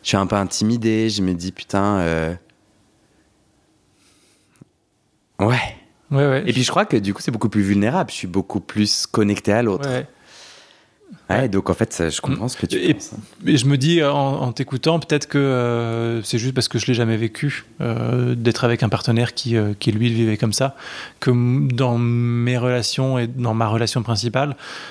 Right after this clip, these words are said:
Speaker 2: ça s'est toujours fait comme ça, on a toujours, euh, fait ensemble. Euh, et du coup, j'ai, j'ai, j'ai, c'est pour ça que je, peut-être que j'avais un peu de mal à, tout à l'heure à dire, euh, euh,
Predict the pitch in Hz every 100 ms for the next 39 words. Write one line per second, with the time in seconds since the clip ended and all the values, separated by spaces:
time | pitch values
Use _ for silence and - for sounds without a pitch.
0 | - 135 - - - 120 120 - 113 104
1 | 131 127 110 120 117 107 107 113 113 113
2 | 117 113 113 110 110 101 - _ _ -
3 | 131 117 104 143 165 117 95 _ - -
4 | - - - - - 135 123 117 113 113
5 | 135 151 110 107 147 131 - 113 110 127
6 | 139 120 143 220 165 165 143 135 143 -
7 | - 135 117 123 120 120 131 120 127 120
8 | - 131 123 113 123 120 113 110 113 110
9 | - - - - - 143 120 120 117 117
10 | 113 113 110 117 113 120